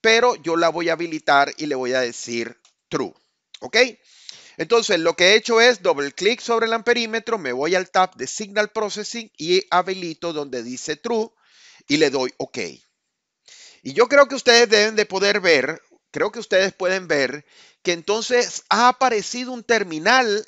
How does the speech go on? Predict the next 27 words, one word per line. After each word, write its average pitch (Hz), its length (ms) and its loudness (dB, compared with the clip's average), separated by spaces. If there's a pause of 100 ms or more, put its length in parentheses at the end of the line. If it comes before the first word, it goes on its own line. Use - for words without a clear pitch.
en 165 180 -4
el 175 120 0
amperímetro 175 800 -4
y 202 240 -4
ese 269 220 0
terminal, 220 580 -2
no 196 80 -8
sé 240 160 -8
si 226 100 -10
se 196 140 -8
dan 190 160 0
cuenta 196 340 -6
que 165 120 -8
es 170 140 -8
una 202 180 -8
salida 180 420 -4
y 147 80 -4
tiene 151 260 -8
color 135 300 -4
azul. 95 480 -16 (880)
Porque 185 280 0
resulta 190 640 0
que 160 140 0
dentro 160 400 -4
de 139 120 -2
Typhoon 247 600 -2
Hill, 139 680 -4